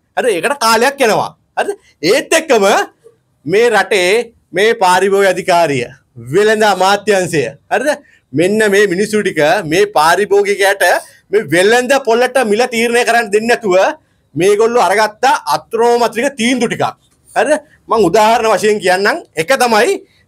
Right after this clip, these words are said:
දැන් වෙළඳ පොලේ මේ බිත්තර ප්‍රශ්නයක් තියෙනවනේ. හරිද? අද බිත්තරයක් රුපියල් පනහයි පනස් දෙකයි මිල ගණන් යන්නේ. හරිද? දැන් මේ අවස්ථාවේදී පාරිභෝගික අධිකාරිය වෙළඳ අමාත්‍යාංශයේ මැදිහත් වෙලා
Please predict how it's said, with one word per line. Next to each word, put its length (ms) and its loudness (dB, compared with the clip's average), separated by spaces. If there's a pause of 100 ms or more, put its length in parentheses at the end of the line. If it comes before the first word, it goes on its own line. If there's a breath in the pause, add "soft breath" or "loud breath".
දැන් 160 0
වෙළඳ 360 0
පොලේ 320 2
මේ 160 -2
බිත්තර 400 -2
ප්‍රශ්නයක් 400 -2
තියෙනවනේ. 400 0 (360)
හරිද? 180 -2 (340 loud breath)
අද 240 0
බිත්තරයක් 640 0 (420 soft breath)
රුපියල් 340 0
පනහයි 380 0
පනස් 320 -2
දෙකයි 420 0 (220)
මිල 180 -2
ගණන් 380 2
යන්නේ. 300 0 (500)
හරිද? 140 -2 (380 soft breath)
දැන් 160 -2 (300)
මේ 240 2
අවස්ථාවේදී 640 2 (1000)
පාරිභෝගික 520 2
අධිකාරිය 540 0 (100)
වෙළඳ 220 0
අමාත්‍යාංශයේ 640 0
මැදිහත් 380 0
වෙලා 240 2